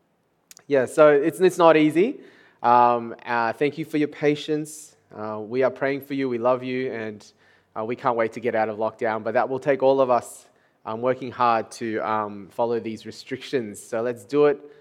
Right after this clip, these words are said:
for the sake of loving our neighbors, all right? And for the sake of loving each other. Okay, let's get started.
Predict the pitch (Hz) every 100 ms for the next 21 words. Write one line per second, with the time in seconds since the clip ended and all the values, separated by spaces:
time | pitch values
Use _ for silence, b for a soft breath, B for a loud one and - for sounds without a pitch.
0 | b b _ 127 120 139 131 135 113 127
1 | 127 131 127 113 120 113 117 110 104 92
2 | - - _ - 123 131 143 151 113 110
3 | 113 107 113 107 101 107 98 101 95 101
4 | 92 90 90 - _ _ - b b b
5 | b b 139 151 185 175 175 170 - 151
6 | 156 147 107